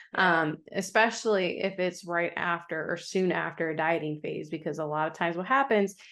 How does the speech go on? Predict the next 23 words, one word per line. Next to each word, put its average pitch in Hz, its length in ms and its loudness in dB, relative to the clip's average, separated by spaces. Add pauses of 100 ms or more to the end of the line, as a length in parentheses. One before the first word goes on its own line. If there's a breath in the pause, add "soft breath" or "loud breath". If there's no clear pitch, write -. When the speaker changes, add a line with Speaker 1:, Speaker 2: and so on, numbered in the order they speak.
(240 loud breath)
Speaker 2:
is 165 140 -4
our, 165 460 -2
our 170 220 2
hunger 202 400 2
and 180 200 -6
fullness 233 460 4
hormones 170 540 -4
are 160 260 -6
not 190 460 2 (260)
quite 220 540 2
where 190 300 2
we 180 180 0
would 180 160 -6
like 170 300 -4
them 170 180 -2
to 151 160 -4
be. 160 480 -2 (240 loud breath)
So 190 240 4
oftentimes 180 720 2
you 165 60 0
might 165 240 -2
find 165 240 -2
yourself 156 320 -6